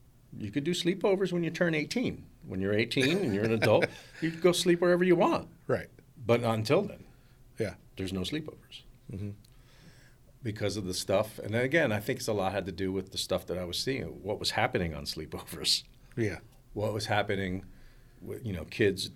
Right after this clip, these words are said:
Speaker 1: doing stuff to other kids and adults doing stuff to kids.
Speaker 2: Right.
Speaker 1: So the best thing I could tell you is you need to be part of your kids' lives.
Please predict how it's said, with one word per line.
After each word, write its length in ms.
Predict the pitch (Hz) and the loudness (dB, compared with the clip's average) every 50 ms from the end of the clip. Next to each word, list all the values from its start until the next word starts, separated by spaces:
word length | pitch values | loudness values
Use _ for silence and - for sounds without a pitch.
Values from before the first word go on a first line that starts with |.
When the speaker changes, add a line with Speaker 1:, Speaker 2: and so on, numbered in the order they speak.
| - - | -10 -8
Speaker 1:
doing 220 | 107 92 92 92 | -6 -6 -4 -4
stuff 240 | - - 98 87 - | -2 -2 -2 -2 -2
to 100 | - 90 | -2 -4
other 120 | 90 78 80 | -6 -6 -8
kids 560 | - - 113 135 156 180 190 - - - - - - - - - - - - | -4 0 2 2 2 2 0 -4 -8 -12 -14 -16 -20 -20 -20 -20 -20 -16 -10
and 180 | 101 98 95 95 | -8 -6 -6 -4
adults 520 | 87 90 123 175 196 190 - - - - - - - - - - | 2 4 4 4 4 2 -4 -10 -14 -14 -16 -20 -20 -20 -20 -10
doing 260 | - 104 98 90 85 85 | -6 -4 -4 -4 -4 -4
stuff 280 | - - 85 87 - - - - - - | -6 -6 -6 -8 -10 -14 -20 -14 -10 -10
to 60 | - | -10
kids. 460 | - - 80 71 65 - - - - - - | -8 -8 -8 -8 -8 -8 -10 -10 -8 -8 -8
Speaker 2:
Right. 180 | 98 - - - - - - - - - - - - - - - - - - - - - - - | -8 -8 -10 -16 -20 -20 -20 -20 -20 -20 -20 -20 -20 -20 -20 -20 -20 -20 -20 -20 -20 -20 -20 -14
Speaker 1:
So 540 | - - 107 101 101 104 104 104 117 - - - - - - - - _ - - - - - _ _ _ - - - - - _ - - - - - - - - - - _ - - | -8 -4 -2 -2 0 0 -2 -2 -4 -6 -10 -16 -20 -20 -20 -20 -20 _ -20 -20 -20 -20 -20 _ _ _ -20 -20 -20 -20 -20 _ -20 -20 -20 -20 -20 -20 -20 -20 -20 -20 _ -16 -14
the 80 | 90 | -4
best 280 | 82 - 110 107 - - | 0 2 2 2 2 0
thing 200 | 127 113 110 113 | 0 0 2 0
I 60 | 107 | 0
could 180 | 107 - 92 - | -2 -4 -6 -6
tell 160 | - 113 113 | -4 -4 -2
you 180 | 120 120 123 123 | -2 -2 -2 -4
is 280 | 123 123 123 123 - - | -4 -4 -6 -6 -8 -6
you 80 | 95 | -6
need 160 | 95 98 95 | -6 -4 -6
to 60 | 98 92 | -6 -6
be 140 | 92 98 | -6 -8
part 380 | 92 - - - 98 95 95 - | -8 -6 -2 0 0 0 0 -2
of 100 | 90 85 | -8 -10
your 100 | 82 80 | -10 -12
kids' 320 | 82 - - 76 - - | -10 -10 -10 -10 -10 -12
lives. 380 | - - - 53 - - - | -14 -14 -14 -16 -16 -16 -18